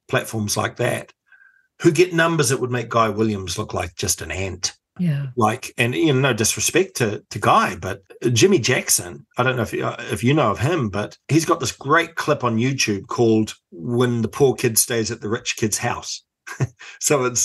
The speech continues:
Speaker 1: so a little skit about a few scenarios of a poor kid getting to stay at a rich kid's house, you know, which is something, you know, if you're from South Auckland, I've been there. I know, I know that feeling. It's, and it, and it really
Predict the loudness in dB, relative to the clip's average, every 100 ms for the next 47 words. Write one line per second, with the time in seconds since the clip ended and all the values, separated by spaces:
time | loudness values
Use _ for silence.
0 | 0 2 2 2 2 2 2 2 2 0
1 | 2 -2 -2 -8 -10 -8 -8 -4 0 0
2 | 0 0 2 4 4 2 0 -2 -4 -8
3 | -2 2 2 2 0 0 0 -2 0 0
4 | 0 0 -2 -2 -2 -6 -8 -8 -8 -6
5 | -6 -2 0 0 -2 -8 -8 -8 -8 -10
6 | -10 -6 -4 -4 -4 -4 -2 0 0 -2
7 | -4 -6 -4 -4 -2 -2 -2 -4 -10 -10
8 | -10 -10 -10 -10 -8 -8 -4 -2 0 0
9 | 0 -2 0 2 2 -2